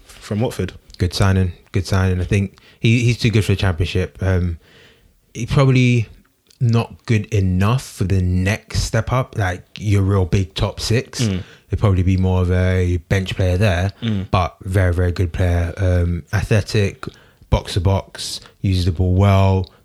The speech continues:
Speaker 2: can get his foot in for a challenge. So I think he'd be a good player for Everton.
Speaker 1: Yeah. Um, cool. Newcastle came in with a hat-trick of signings during the week, uh, announced, I think, on, on the same day, actually, that they
Speaker 2: Yeah.
Speaker 1: released a statement about the Premier League, uh, blocking their bid,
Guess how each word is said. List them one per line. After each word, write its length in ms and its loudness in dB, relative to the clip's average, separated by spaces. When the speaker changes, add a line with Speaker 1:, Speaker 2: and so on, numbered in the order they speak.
Speaker 2:
can 120 -4
get 160 -2
his 100 -4
foot 200 0
in 160 0
for 160 -2
a 40 -2
challenge. 600 2
So 140 -2
I 60 0
think 200 0
he'd 60 0
be 80 0
a 40 0
good 180 -2
player 200 0
for 100 -4
Everton. 400 -4
Speaker 1:
Yeah. 300 -2
Um, 800 4
cool. 300 2
Newcastle 800 2
came 260 2
in 140 2
with 140 2
a 80 2
hat-trick 340 -2
of 120 2
signings 540 0
during 240 0
the 80 2
week, 260 0
uh, 280 0
announced, 500 0
I 40 -2
think, 300 -4
on, 280 -2
on 100 0
the 60 0
same 200 2
day, 160 2
actually, 260 0
that 280 -2
they 100 0
Speaker 2:
Yeah. 60 4
Speaker 1:
released 220 0
a 40 -2
statement 380 2
about 440 2
the 80 0
Premier 260 2
League, 220 2
uh, 300 2
blocking 340 0
their 120 2
bid, 300 0